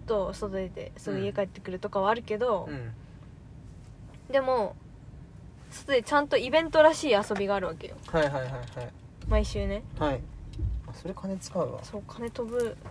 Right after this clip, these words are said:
Speaker 1: 気づいたらお金がないんだよな。びっくりしちゃう。
Speaker 2: へえ、そんなちゃんとイベントする彼氏いいね。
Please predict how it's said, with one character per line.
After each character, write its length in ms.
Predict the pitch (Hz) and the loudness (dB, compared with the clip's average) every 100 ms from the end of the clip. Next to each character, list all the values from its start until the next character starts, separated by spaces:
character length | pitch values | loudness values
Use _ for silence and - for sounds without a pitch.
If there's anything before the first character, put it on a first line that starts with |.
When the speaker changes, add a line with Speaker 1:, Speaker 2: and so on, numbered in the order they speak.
| - - - - - | -16 -18 -18 -18 -16
Speaker 1:
気 100 | - | -10
づ 120 | 233 | -4
い 80 | 233 | -4
た 240 | - - 190 | -4 -6 -4
ら 80 | |
お 40 | 190 | -2
金 220 | 196 196 | -2 -2
が 100 | 196 | 0
な 80 | 196 | -2
い 100 | 170 | -2
ん 80 | 156 | -8
だ 80 | |
よ 60 | - | -8
な。 260 | - - 208 - - - - - - - - - - - - | -8 -8 -10 -12 -16 -18 -18 -16 -16 -18 -18 -16 -16 -16 -12
び 80 | 214 | -12
っ 20 | |
く 160 | - 233 | -4 -2
り 80 | 202 | -2
し 120 | - | -6
ち 100 | - | -10
ゃ 40 | |
う。 80 | - - - - - - - - - - - - - - - - - - - - - - - | -12 -14 -16 -16 -16 -16 -14 -14 -14 -16 -16 -18 -18 -16 -18 -18 -18 -16 -16 -16 -16 -18 -10
Speaker 2:
へ 560 | 135 135 135 135 131 131 | -8 -6 -6 -6 -6 -8
え、 0 | - | -10
そ 140 | - | -10
ん 40 | 147 | -4
な 180 | 151 127 | -2 -4
ち 80 | - | -6
ゃ 60 | 156 | -6
ん 60 | |
と 100 | 156 | -2
イ 80 | 151 | -2
ベ 140 | 143 | 0
ン 80 | 147 | -2
ト 100 | 147 | -4
す 120 | 151 | -4
る 100 | 143 | -6
彼 200 | 143 143 | -2 -2
氏 140 | 123 - | -2 -8
い 40 | |
い 20 | |
ね。 180 | 117 - | -8 -10